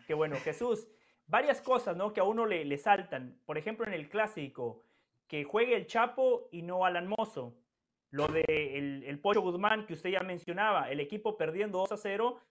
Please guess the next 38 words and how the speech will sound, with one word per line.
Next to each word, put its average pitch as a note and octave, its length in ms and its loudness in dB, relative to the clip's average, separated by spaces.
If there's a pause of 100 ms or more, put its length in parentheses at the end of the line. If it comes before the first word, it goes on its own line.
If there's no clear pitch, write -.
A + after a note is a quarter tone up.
(220)
si - 220 -8
uno G#3+ 240 2
quiere A3+ 280 4
revertir F3+ 460 0
un A3 100 -2
resultado, G#3 600 4
pues - 340 0
el C#3 160 -8
Pocho A3 300 2
Guzmán F#3 400 2
era G#3 160 2
un G#3 80 -2
futbolista G3 580 -2
que F3+ 80 -4
en D#3+ 140 -6
teoría, G#3+ 720 -2 (180)
que D#3 120 -6
en D#3+ 80 -4
el D#3 100 -2
papel A3 500 2
podía G3+ 360 2
hacer G#3 240 -2
algo B3 340 2
para E3 160 2
empatar D#3 440 -2
el F3+ 120 -4
partido. E3+ 540 -4 (300)
Los F3+ 320 0
cambios B3 400 2
de G3+ 80 -2
Paunovic A3 600 0
en D#3 100 -8
la D#3 60 -6
pasada G3+ 380 2
liguilla, G3+ 580 -4 (220)
en E3+ 120 -8
el D#3+ 140 -6
Clásico, G#3+ 640 -2